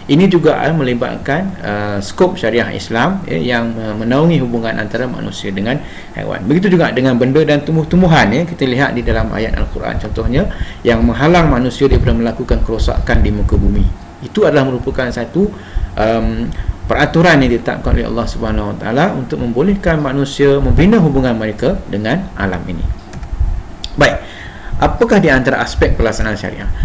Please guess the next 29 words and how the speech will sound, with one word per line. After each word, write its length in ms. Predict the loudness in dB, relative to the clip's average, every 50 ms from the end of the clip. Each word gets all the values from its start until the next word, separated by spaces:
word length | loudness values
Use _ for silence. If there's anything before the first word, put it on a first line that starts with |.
| -2 -2
Aspek 400 | -2 -2 -2 0 2 2 2 2
pelaksanaan 240 | 2 2 2 2 2
syariah 240 | 2 2 2 4 4
ni 160 | 4 4 2
juga 400 | 2 2 0 -2 -2 -4 -2 -2
mu-, 160 | -2 -4 -2
uh, 240 | -2 -2 0 0 0
wujud 240 | -2 -2 -2 -2 0
dalam 160 | 0 0 0 0 -2
tiga, 320 | 0 0 2 2 2 0 -2 -4
tiga 240 | -4 -4 -2 -2 -2
kumpulan. 400 | -2 -4 -8 -6 -6 -8 -8 -6 -6
Yang 240 | -4 -4 -2 -2 0
pertama 240 | 2 2 4 4 4
ialah 320 | 2 2 0 0 0 0
kewajipan 480 | 0 2 2 2 2 0 -2 -2 -2 -2
individu, 480 | -2 0 2 2 2 2 2 2 2 2 0 0 -2
yang 80 | -2
keduanya, 560 | -2 0 0 2 2 2 2 2 0 0 -2 -4 -6
uh, 400 | -4 -4 -2 -2 -2 -4 -4 -4
kewajipan 560 | -2 0 0 2 0 0 -2 0 0 0 2
yang 160 | 0 0 0
perlu 240 | 0 2 2 2 2
dilaksanakan 560 | 2 0 -2 -2 -4 -4 -4 -4 -4 -4 -6
secara 240 | -4 -4 -4 -4 -4 -4 -2
kolektif, 480 | -4 -4 -4 -4 -2 0 0 0 -2 -4 -12 -18 -18 -18 -14 -6 -2
dan 160 | 0 0 0 0
yang 60 | -2
ketiganya, 560 | -2 -2 -2 -2 0 0 0 0 0 0 -2